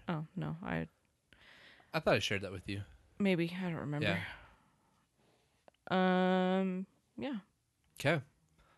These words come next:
Speaker 2: Well, guys, we really are, um, extremely grateful for your time, for you guys giving us your attention and, and listening to this sometimes rambling nonsense, this
Speaker 1: Always rambling.
Speaker 2: incoherent,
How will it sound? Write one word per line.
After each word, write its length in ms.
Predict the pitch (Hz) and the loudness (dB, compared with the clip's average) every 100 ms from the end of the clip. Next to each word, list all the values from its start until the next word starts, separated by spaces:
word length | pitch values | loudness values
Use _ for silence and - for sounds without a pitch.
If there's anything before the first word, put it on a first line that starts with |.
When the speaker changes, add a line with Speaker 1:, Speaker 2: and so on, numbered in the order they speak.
| _ _ _ _ _ - - - | _ _ _ _ _ -20 -10 0
Speaker 2:
Well, 100 | 120 | 8
guys, 400 | 143 147 123 - _ _ _ _ - | 10 10 6 -6 _ _ _ _ -6
we 160 | 139 123 | 2 4
really 300 | 120 135 139 | 6 6 6
are, 480 | 120 120 123 123 127 - | 6 8 8 6 0 -2
um, 380 | 113 104 101 | 2 2 2
extremely 340 | 107 - 123 120 | -2 0 2 4
grateful 320 | 113 120 - | 4 4 2
for 120 | - | 2
your 100 | 123 | 2
time, 480 | 107 120 117 123 135 - | 2 2 4 2 -2 -6
for 100 | - | -4
you 180 | 107 107 | 0 2
guys 320 | 104 101 - _ _ _ _ - | 2 0 -6 _ _ _ _ -2
giving 280 | 113 113 110 | 2 2 2
us 220 | 113 - | 2 2
your 140 | 107 | 2
attention 400 | 101 117 110 110 | 2 2 -2 -2
and, 280 | 110 101 101 | -4 -6 -8
and 180 | 104 101 | -8 -2
listening 320 | 110 110 127 | 0 2 0
to 100 | 120 | 0
this 400 | 120 123 117 - - _ _ _ - _ - _ | 2 2 2 -4 -10 _ _ _ -20 _ -20 _
sometimes 640 | - - 117 113 117 107 104 | -6 0 0 2 2 0 4
rambling 640 | 107 110 110 107 107 107 104 - - - - | 6 6 6 0 0 -2 -6 -14 -20 -20 -8
nonsense, 680 | 104 101 104 - 113 123 | 0 0 0 -2 -4 -4
this 160 | - 98 | -10 -4
Speaker 1:
Always 380 | 147 135 120 147 | -2 0 -2 0
rambling. 180 | 120 - | 0 2
Speaker 2:
incoherent, 760 | 110 92 85 107 107 107 98 | 2 2 4 4 4 0 -6